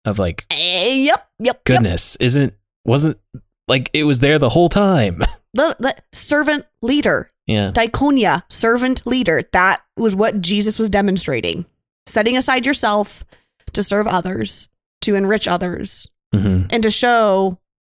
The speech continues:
Speaker 2: what love and hospitality looks like. It is not self-driven. It is selfless. It is for the other. It is for those in the margins. It is for those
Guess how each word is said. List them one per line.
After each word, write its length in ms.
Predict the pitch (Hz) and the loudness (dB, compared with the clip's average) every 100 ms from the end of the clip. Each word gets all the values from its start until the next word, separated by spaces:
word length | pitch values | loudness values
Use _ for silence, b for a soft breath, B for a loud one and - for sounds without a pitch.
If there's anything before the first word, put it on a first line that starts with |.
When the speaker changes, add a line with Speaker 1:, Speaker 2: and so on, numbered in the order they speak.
| _ | _
Speaker 2:
what 180 | - - | -4 -2
love 220 | 208 202 | 0 0
and 80 | 190 | 0
hospitality 760 | 190 190 - - 190 185 175 170 | 0 -2 -4 -2 0 2 0 0
looks 240 | 175 - | -2 -4
like. 220 | 147 139 - | -6 -6 -2
It 80 | 196 | 0
is 120 | 180 | 0
not 240 | 185 190 | 0 0
self-driven. 680 | - 196 185 - 175 156 131 - _ - | -2 -2 -4 -2 -4 -4 -8 -12 _ -4
It 120 | 180 | 0
is 320 | 175 165 - - | 2 0 -4 -8
selfless. 800 | - 180 175 - 123 - - - _ _ | -2 -2 -2 -4 -6 -4 -6 -10 _ _
It 140 | - | -2
is 320 | 165 160 156 - - | 0 -2 -4 -10 -2
for 220 | 214 196 | 0 0
the 160 | 180 | -2
other. 260 | 147 147 85 | -4 -6 -6
It 120 | 175 | -4
is 120 | 175 - | -2 -2
for 460 | 208 202 185 180 b b _ _ _ _ - | 2 2 2 -2 b b _ _ _ _ 2
those 320 | 185 196 185 - _ _ | 4 4 -2 -8 _ _
in 120 | 202 | 0
the 60 | 196 | 2
margins. 560 | 190 170 - - - - | 2 -2 -6 -10 -8 -4
It 80 | 190 | -2
is 160 | 190 | -2
for 260 | - 202 196 | 0 0 2
those 400 | 185 180 180 | 2 2 0